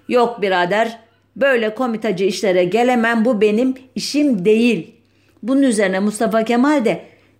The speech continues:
'Yok canım, komitacılık yapar mıyım? Kemal Bey'in ağzını arıyordum,' dedi," diyor Rauf Bey. Rauf Bey ile birlikte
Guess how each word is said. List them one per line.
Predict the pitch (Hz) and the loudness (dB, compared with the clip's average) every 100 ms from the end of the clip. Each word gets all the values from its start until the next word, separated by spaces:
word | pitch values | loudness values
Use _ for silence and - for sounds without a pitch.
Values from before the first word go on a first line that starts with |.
| - | -2
'Yok | 302 311 | -2 0
canım, | - 330 226 - - _ | -2 0 -2 -4 -18 _
komitacılık | 254 254 269 226 277 277 285 | 0 2 2 2 2 2 0
yapar | 277 339 392 | 0 0 2
mıyım? | 302 208 170 - _ _ | 2 2 -2 -8 _ _
Kemal | - 269 320 349 | -4 0 2 2
Bey'in | 262 294 349 - | 0 0 -2 0
ağzını | 226 226 240 277 - | 0 2 2 0 2
arıyordum,' | 202 190 175 170 - 143 - _ _ _ _ _ _ _ - | 2 4 4 2 -2 -6 -8 _ _ _ _ _ _ _ -20
dedi," | - 135 170 170 202 330 - - _ _ _ _ 156 | -10 0 0 2 2 2 -4 -18 _ _ _ _ -2
diyor | 175 165 156 - - 156 | 2 2 0 -6 -10 -4
Rauf | 160 160 - 226 | 0 -2 -2 0
Bey. | 311 453 - - _ _ _ _ _ | 2 0 -6 -20 _ _ _ _ _
Rauf | 233 285 302 | 0 2 0
Bey | 233 190 | 0 0
ile | 185 | 0
birlikte | 214 208 - 311 | -2 -4 -2 -4